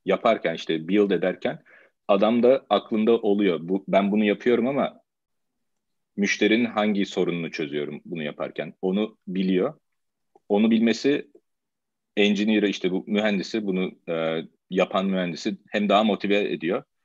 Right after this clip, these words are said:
hem benle arasındaki bağlantıyı daha sağlamlaştırıyor, hem de müşteriyle olan i-, iletişimini sağlamlaştırıyor.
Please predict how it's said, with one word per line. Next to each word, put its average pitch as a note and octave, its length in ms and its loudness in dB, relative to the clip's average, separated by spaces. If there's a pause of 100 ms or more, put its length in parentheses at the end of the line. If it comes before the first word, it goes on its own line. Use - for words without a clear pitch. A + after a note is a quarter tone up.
(400)
hem G#2+ 220 0 (180)
benle G2 480 2
arasındaki G2 760 0
bağlantıyı F#2 640 0
daha F2 160 2
sağlamlaştırıyor, D#2 960 -4 (280)
hem A2 140 2
de A#2+ 40 4
müşteriyle G#2 500 4
olan D#2+ 320 -2 (180)
i-, F#2 240 -6
iletişimini E2+ 500 -4
sağlamlaştırıyor. D2 840 -6